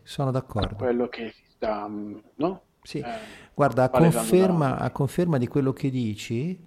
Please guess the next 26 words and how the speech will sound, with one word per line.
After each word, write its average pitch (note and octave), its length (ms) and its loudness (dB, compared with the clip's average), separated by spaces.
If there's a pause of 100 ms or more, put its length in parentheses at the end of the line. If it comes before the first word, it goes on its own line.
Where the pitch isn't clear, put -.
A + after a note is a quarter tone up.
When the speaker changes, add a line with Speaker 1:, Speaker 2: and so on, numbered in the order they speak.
(320)
Speaker 1:
eh, G#2+ 200 -6
praticamente D3 720 0
quello F#3 340 4
che D3 240 2
è C#3+ 40 2
venuto C3 380 0
fuori B2+ 500 2
dagli G#2 260 -2
studi C#3 300 -2
più B2+ 160 -2
recenti, A#2 920 -4
eh, F#2 220 -12
ispirati D3 760 4
tra G#2+ 140 -4
l'altro A2+ 460 -2
dagli A#2 520 -2
antichi, A2+ 960 -4
eh, - 220 -10
studi C3+ 420 -2
Speaker 2:
<clears throat> - 0 -
Speaker 1:
buddisti, B2 960 0
di, G#2 280 -8
eh, G#2+ 160 -8
soprattutto - 460 -10
di B2+ 40 -4
psicologia, A#2 800 -8